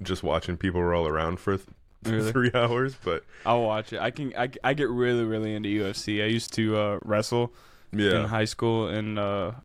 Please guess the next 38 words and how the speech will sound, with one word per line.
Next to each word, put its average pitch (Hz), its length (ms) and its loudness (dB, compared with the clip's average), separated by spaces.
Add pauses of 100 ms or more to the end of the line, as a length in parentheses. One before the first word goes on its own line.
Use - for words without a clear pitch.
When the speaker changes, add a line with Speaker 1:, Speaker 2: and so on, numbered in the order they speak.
Speaker 2:
middle 113 260 0
school 139 440 0 (160)
and 104 160 -6
play 107 140 4
football 117 560 2
and 120 100 -2
everything. 120 280 -4
So 117 140 0
I 117 60 6
was 120 200 2
really, 120 320 4
really 117 260 2
into, 113 180 -2
like, 113 160 0
the 110 80 -4
combat 107 680 0
sports. - 640 0 (500)
And 110 120 -2
then, 110 200 0
uh, 104 280 -2
I 113 60 4
did 120 160 0
karate 110 400 2
when 107 100 -4
I 104 60 -2
was 101 100 -4
even 107 200 -6
younger 107 280 -2
than 104 200 -4
that. 104 240 2
And 107 100 -4
now 107 180 0
I'm, 107 200 -6 (360)
you 113 120 0
know, 104 220 -4 (120)
growing 120 300 4
Speaker 1:
Yeah. 113 140 6
Speaker 2:
up, - 140 -6